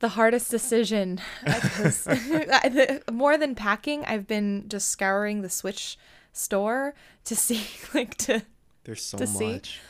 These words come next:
Speaker 1: There's so
Speaker 2: So
Speaker 1: much.
Speaker 2: much good
Speaker 1: I've,
Speaker 2: stuff.
Speaker 1: I've been really loving Hand of Fate.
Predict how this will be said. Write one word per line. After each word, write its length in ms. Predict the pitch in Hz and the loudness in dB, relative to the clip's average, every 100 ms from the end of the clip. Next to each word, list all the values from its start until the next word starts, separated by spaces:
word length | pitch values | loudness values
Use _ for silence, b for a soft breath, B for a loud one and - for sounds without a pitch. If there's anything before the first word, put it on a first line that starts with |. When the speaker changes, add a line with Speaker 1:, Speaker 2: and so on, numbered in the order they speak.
| B _ | B _
Speaker 1:
There's 220 | 285 269 | -2 0
so 260 | - 254 233 | -2 -2 -2
Speaker 2:
So 60 | 208 | 0
Speaker 1:
much. 220 | 185 220 | -2 -2
Speaker 2:
much 80 | - | -2
good 40 | |
Speaker 1:
I've, 220 | 226 240 | 0 -2
Speaker 2:
stuff. 260 | 226 50 - - | -4 -10 -12 -8
Speaker 1:
I've 180 | 240 240 | -8 -4
been 280 | 277 214 | -4 -4
really 300 | 214 254 254 | -2 -2 -2
loving 340 | 233 208 202 202 | -2 -4 -2 -4
Hand 260 | 196 185 185 | -4 -4 -6
of 60 | |
Fate. 420 | 185 180 185 208 | -6 -6 -4 -6